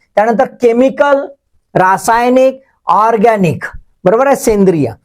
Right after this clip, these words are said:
केमिकल, मेकॅनिकल मध्ये बघा सँडस्टोन, कॉंग्लोमरेट, क्ले रॉक,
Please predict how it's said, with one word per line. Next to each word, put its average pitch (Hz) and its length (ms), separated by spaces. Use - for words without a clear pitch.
केमिकल, 302 560
मेकॅनिकल 294 600
मध्ये 285 200
बघा 277 280
सँडस्टोन, 233 840
कॉंग्लोमरेट, 226 1000
क्ले 202 360
रॉक, 233 560